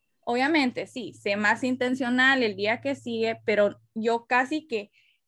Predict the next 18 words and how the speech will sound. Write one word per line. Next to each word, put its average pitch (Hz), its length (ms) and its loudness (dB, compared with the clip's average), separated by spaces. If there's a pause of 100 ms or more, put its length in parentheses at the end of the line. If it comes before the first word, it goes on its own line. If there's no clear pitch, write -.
esa 254 440 0
culpa 285 480 4
que 185 120 -10
sentía 185 680 -2
por 185 120 -6
no 202 220 -4
leer 247 340 2
un 254 240 0
día, 262 440 -4 (500)
casi 240 300 -2
que 233 160 -2
me 190 680 -4
incapacitaba, 196 1040 -2
ya 214 140 2
no 220 160 -2
podía 208 340 -2
seguir 185 300 -6
leyendo. 208 760 -2